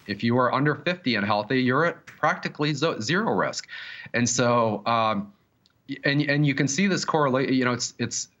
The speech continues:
while there's Democrat-led states might have tighter restrictions by some correlation, there's a lot of Republican st-, led states too. So it's really time for governors to open up and, and, uh,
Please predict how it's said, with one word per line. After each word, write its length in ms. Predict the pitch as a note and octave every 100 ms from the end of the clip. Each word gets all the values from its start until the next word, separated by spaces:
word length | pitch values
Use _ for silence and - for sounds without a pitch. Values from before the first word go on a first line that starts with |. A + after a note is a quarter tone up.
| -
while 260 | B2 B2
there's 300 | B2 A#2+ G2
Democrat-led 840 | - - - C#3 D3+ D3 A2 A#2 A#2
states 360 | - A#2 A2+
might 180 | A#2 A2
have 200 | A#2 G#2
tighter 300 | - A2 C#3
restrictions 580 | D3+ D3+ D3+ - D3+ D3+
by 140 | C#3+
some 220 | C#3 D3
correlation, 640 | C#3+ D3 C#3+ C#3+ C#3+ D#3+ D#3 - _
there's 140 | E3
a 20 | F#3+
lot 160 | F3
of 60 | E3+
Republican 580 | D#3+ E3 E3 D#3 B2+ A2
st-, 340 | - A#2 A2
led 200 | A2 G#2
states 320 | - A2 G#2+
too. 300 | - B2 - - - - - -
So 300 | - B2+ A#2
it's 220 | B2 A2+
really 240 | C#3+ D#3+ C#3+
time 240 | C3+ B2
for 120 | A#2
governors 440 | G2 A#2+ A#2 A2 -
to 120 | A2
open 280 | A2+ A2+ G#2+
up 300 | G2+ G2+ -
and, 420 | A2+ G#2 G2 G2 -
and, 360 | A2 G2+ G2 F#2+
uh, 300 | G2 F2